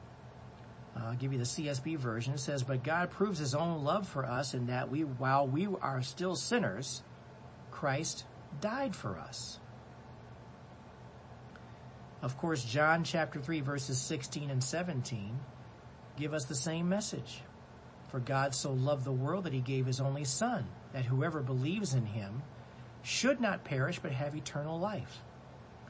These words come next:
For God did not send his Son into the world to condemn the world, but in order that the world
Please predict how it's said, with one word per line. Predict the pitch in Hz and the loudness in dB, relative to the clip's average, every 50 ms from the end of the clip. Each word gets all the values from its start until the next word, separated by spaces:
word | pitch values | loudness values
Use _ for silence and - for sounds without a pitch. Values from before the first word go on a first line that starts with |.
| - - - - | -16 -16 -16 -10
For | - - 131 | -4 -2 -2
God | 127 127 139 139 135 131 | 0 2 2 4 4 4
did | 131 123 | 2 4
not | 127 127 123 - | 4 4 2 2
send | - - - 180 180 135 | 0 0 2 2 4 4
his | 135 139 127 | 2 2 2
Son | - - 139 135 | 2 2 2 4
into | 135 131 131 131 | 4 4 2 2
the | 123 123 | 2 2
world | 123 127 127 123 | 2 2 2 2
to | 120 127 | 0 0
condemn | - 131 117 113 117 135 175 202 | -2 0 0 0 2 2 2 2
the | 196 175 | 2 2
world, | 131 104 98 107 131 139 | 0 0 0 -2 0 0
but | 127 120 | 0 0
in | 120 113 113 | 0 0 -2
order | 110 117 127 143 180 202 190 | -2 -2 0 2 2 2 2
that | 143 135 131 | 2 0 0
the | 131 117 | 0 -2
world | 107 107 123 175 214 190 135 113 113 127 147 - | -2 0 0 2 2 4 2 2 2 0 -2 -4